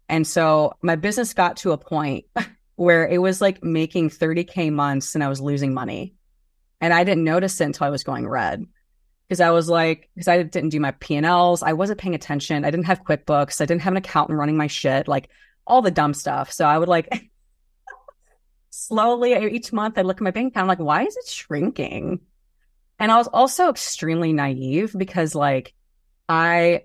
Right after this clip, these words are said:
had been broke for so long that, like, I didn't, even if I profited, like, a grand, I would be so excited because, like, it was so much more than I ever had made because I was so broke for so long. So I didn't have concept of, like, what was actually healthy.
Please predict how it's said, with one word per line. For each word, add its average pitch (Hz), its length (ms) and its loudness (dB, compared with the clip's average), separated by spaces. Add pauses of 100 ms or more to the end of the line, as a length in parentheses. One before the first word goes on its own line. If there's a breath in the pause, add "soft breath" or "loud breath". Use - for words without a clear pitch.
(160)
had 175 160 0
been 202 200 -2
broke 156 360 0
for 160 140 -4
so 151 300 -4
long 139 580 -4 (420)
that, 175 200 2
like, 160 340 2
I 165 200 2
didn't, 196 220 -4 (560)
even 247 380 0
if 247 160 0
I 208 80 0
profited, 175 580 0
like, 170 140 0
a 160 60 0
grand, 139 380 -4
I 170 80 4
would 170 100 4
be 175 80 2
so 147 380 0
excited 170 680 -2 (520 soft breath)
because, 196 340 4
like, 170 160 4
it 175 80 4
was 165 140 2
so 170 180 -2
much 170 240 -4
more 151 240 0
than 151 140 0
I 135 100 -4
ever 143 220 -2
had - 160 -6
made 120 320 -6
because 165 180 -2
I 156 80 4
was 143 140 0
so 143 160 0
broke 135 260 -2
for 147 80 -6
so 165 200 -2
long. 175 260 0
So 185 120 0
I 170 60 4
didn't 208 180 -2
have - 180 -4
concept - 600 -2
of, - 120 -8
like, 147 160 -4
what 147 80 -2
was 139 100 -4
actually 135 300 -4
healthy. 208 420 -4